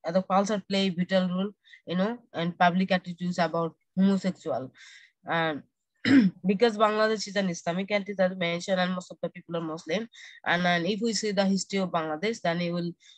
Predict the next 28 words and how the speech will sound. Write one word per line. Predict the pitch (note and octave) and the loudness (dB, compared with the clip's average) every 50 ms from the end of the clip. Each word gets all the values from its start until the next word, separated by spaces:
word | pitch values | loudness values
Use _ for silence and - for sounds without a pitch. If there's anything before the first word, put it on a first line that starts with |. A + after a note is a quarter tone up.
| _ _ - | _ _ -2
uh, | E3 E3 E3+ F3 | 0 2 2 2
find | F3 - F#3+ F#3 G3 | 2 2 2 4 6
Bangladesh | F#3+ F#3 F#3+ F#3+ G3 F#3+ F#3 - | 4 4 4 4 2 0 -2 -4
is | F3+ | -4
a | F3+ F3 | -2 2
mixed | F3+ G3 A3 G3+ - - | 2 2 2 0 -2 -4
nation. | E3+ C#3+ C#3+ - - G3 A3 G#3+ - | -4 -4 -4 -6 -6 -8 -8 -6 -4
In | F3 F#3 F#3 F#3 E3+ - | -2 -2 -2 -2 -2 -4
present | F#3 F3+ F3 F3+ F#3+ F#3 F3+ F#3 | -4 -2 -2 -2 -2 -2 0 0
era, | F3 E3+ E3+ F3+ | 0 0 0 -2
society | - - F#3 F3+ F#3+ F#3 F3+ F#3 | -4 -4 -2 0 0 -2 -2 -2
doesn't | E3+ E3 E3 E3+ F3 E3+ E3 | -2 0 0 0 -2 -4 -4
accept | D3 D#3+ E3+ - F3+ E3+ E3+ | -4 -4 -4 -6 -8 -8 -6
homosexual | E3+ E3+ E3+ E3+ E3+ - F3 D#3+ - - E3+ D#3+ | -6 -6 -6 -6 -8 -8 -10 -10 -8 -8 -8 -6
relationship. | D#3 D#3 E3 E3+ E3 F3+ E3+ E3+ - A3 A#3+ A#3+ _ _ - - - - - - - - | -6 -8 -8 -6 -6 -6 -8 -4 -2 -2 -2 -4 _ _ -20 -20 -20 -20 -20 -20 -10 -4
And | - D#3+ E3 E3+ E3 E3 E3 D#3 D3 - - | 0 2 2 4 2 2 0 -4 -6 -4 -2
according | E3 F#3 G3 G#3 G3+ A3 A3 G#3 | 0 0 2 0 0 0 -2 0
to | G3+ G#3+ | 0 0
a | G3+ | 0
research | F3+ F#3+ F3+ - F#3 F#3 F#3 E3+ - | 0 0 0 2 2 2 2 0 0
by | F3 E3+ E3 | 2 2 2
Adam | D#3+ - D#3 D#3+ D#3+ - E3+ E3+ E3+ F3 F3+ | 2 2 0 0 0 0 -2 -2 -2 -4 -6
Sick, | F3+ - - - - F#3+ A#3 B3+ _ _ _ _ _ _ _ _ _ _ - - | -8 -10 -10 -6 -4 -4 -4 -4 _ _ _ _ _ _ _ _ _ _ -4 0
uh, | D3+ D#3+ D#3+ | 0 2 2
in | E3 F3 | 0 0
two | F3 F#3+ | -2 -2
thousand | F3+ F#3+ F#3 F3 F3 E3 | 0 0 0 0 0 0
nine, | E3 D#3+ D#3 E3+ G3+ A#3+ B3+ | 2 2 4 4 2 0 -2